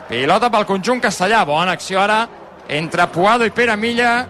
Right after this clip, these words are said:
que fa pinta que pot ser un, eh, un duet que li doni alegries a l'Espanyol aquesta temporada. Compte ara la passada llarga,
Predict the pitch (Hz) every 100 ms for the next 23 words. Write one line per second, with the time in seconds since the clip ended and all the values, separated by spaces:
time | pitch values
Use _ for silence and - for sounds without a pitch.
0 | - - 139 180 175 170 185 175 208 202
1 | 196 185 175 156 139 - - - - 196
2 | 208 226 220 208 240 247 214 190 185 226
3 | 254 226 226 175 233 254 254 220 262 247
4 | 226 220 180 208 214 226 226 226 - 254
5 | 233 226 269 269 269